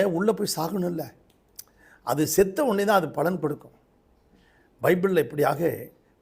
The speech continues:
கோதுமை மணியானது நிலத்திலே விழுந்து சாகாவிட்டால் அது தனித்திருக்கும், அது செத்ததே ஆகில் அது பலனை கொடுக்கும். "பாரு, நீ இந்த செடியிலேருந்து ஒரு பெரிய அறுவடை நீ பண்ண போற" அப்படின்னு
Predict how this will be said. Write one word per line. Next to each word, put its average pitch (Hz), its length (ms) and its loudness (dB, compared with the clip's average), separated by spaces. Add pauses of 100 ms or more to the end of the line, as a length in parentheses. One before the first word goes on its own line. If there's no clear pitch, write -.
கோதுமை 208 400 4
மணியானது 147 600 -2 (440)
நிலத்திலே 208 560 2
விழுந்து 165 460 -2 (120)
சாகாவிட்டால் 156 720 -2 (580)
அது 156 160 0
தனித்திருக்கும், 233 680 -2 (680)
அது 165 200 2 (120)
செத்ததே 247 380 4
ஆகில் 196 400 2 (220)
அது 143 200 -2
பலனை 165 380 0
கொடுக்கும். - 380 -10 (840)
"பாரு, 214 280 2
நீ 185 80 -4
இந்த 165 200 2
செடியிலேருந்து 208 600 4 (600)
ஒரு 123 180 -6
பெரிய 202 440 2
அறுவடை 214 380 4
நீ 214 120 -2
பண்ண 156 260 -4
போற" 156 280 -2
அப்படின்னு 143 320 -6